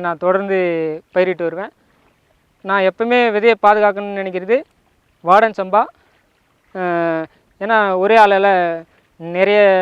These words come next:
விதைகளை பாதுகாக்கிறது வந்து, அஹ், கொஞ்சம் கடினமான விஷயம். அது மட்டும் இல்ல, விதை பாதுகாப்புன்றது ஒரு விதை பாதுகாப்புன்னு நேர்த்தி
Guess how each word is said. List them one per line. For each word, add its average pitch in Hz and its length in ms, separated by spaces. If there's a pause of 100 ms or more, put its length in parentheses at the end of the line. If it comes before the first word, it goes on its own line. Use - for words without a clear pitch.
(120)
விதைகளை 185 320 (160)
பாதுகாக்கிறது 180 640
வந்து, 180 180 (760)
அஹ், 180 200
கொஞ்சம் 170 340 (400)
கடினமான 190 420 (260)
விஷயம். 175 340 (360)
அது 185 160 (300)
மட்டும் 202 200
இல்ல, 202 160
விதை 226 140 (120)
பாதுகாப்புன்றது 190 720 (960)
ஒரு 190 220 (1800)
விதை 202 160 (120)
பாதுகாப்புன்னு 220 560
நேர்த்தி 233 300